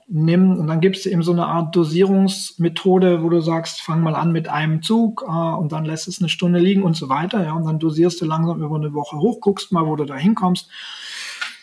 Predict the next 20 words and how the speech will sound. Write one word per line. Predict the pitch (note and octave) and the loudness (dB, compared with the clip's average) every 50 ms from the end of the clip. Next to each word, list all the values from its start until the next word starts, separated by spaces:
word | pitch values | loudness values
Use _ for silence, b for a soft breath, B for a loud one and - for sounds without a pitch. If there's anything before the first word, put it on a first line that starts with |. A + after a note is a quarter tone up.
| B B B _ _ _ | B B B _ _ _
Und | F#3+ F#3+ F#3 | 4 4 4
vielleicht | - F#3+ F3+ F3+ F3+ G#3 A3+ A3 - | 4 4 4 4 4 2 0 0 0
kommst | - G#3 G3 G3 - | 2 2 2 4 2
du | G3 | 2
am | F#3 F3+ | 2 4
Ende | E3+ F3+ F#3+ F#3 | 4 4 4 4
zurück | F#3 - E3+ G3 B3+ A3+ A3 | 4 4 2 2 4 4 2
und | G3+ F#3+ | 2 4
sagst, | F#3+ G3 F#3 F#3 - - - - _ _ _ _ _ - | 4 2 2 0 -2 -6 -10 -14 _ _ _ _ _ -10
toll, | - - C#3+ D3 F3 A#3 C4+ C4+ - - - - | -8 -4 0 2 2 2 2 0 -2 -8 -14 -4
hilft | - - G#3+ B3 - - | 0 2 2 2 2 0
mir | G3+ F#3 | 0 2
bei | F#3 F3+ | 2 0
meinen | F3+ F3+ F3+ F3+ F3+ | 2 2 2 2 2
chronischen | - F#3 F3 E3+ E3+ D#3+ - F#3 | 2 2 2 2 2 0 0 -2
Schmerzen, | - - E3+ E3+ F#3 - - F3+ | -2 -2 -2 -2 0 0 2 2
macht | E3+ F3 F#3 F#3 - | 4 2 0 0 0
mich | F#3+ E3+ - F#3+ | 0 0 0 0
aber | D#3+ E3 | -2 -2
zu, | D#3+ - - | -2 -2 -4